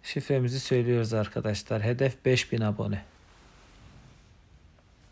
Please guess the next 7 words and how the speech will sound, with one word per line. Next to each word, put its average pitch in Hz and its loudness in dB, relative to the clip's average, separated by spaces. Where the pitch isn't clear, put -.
Şifremizi 151 2
söyleyen 127 4
arkadaşlarımız 147 0
ödüllerini 139 4
alacaklar 123 0
arkadaşlar. 113 -4
Yani 139 2